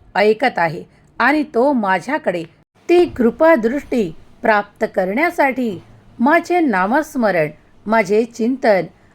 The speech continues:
आणि माझे ध्यान करत आहे, म्हणून मी आज त्याच्यापर्यंत येऊन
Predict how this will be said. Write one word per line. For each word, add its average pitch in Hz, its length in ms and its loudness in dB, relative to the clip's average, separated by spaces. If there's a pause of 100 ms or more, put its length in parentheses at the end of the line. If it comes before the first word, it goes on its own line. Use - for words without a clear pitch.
(120)
आणि 294 240 2
माझे 294 380 0
ध्यान 208 420 0 (400)
करत 247 320 0
आहे, 165 280 -6 (500)
म्हणून 349 460 2
मी 269 200 0 (100)
आज 180 300 0 (420)
त्याच्यापर्यंत 202 840 -2
येऊन 175 420 -4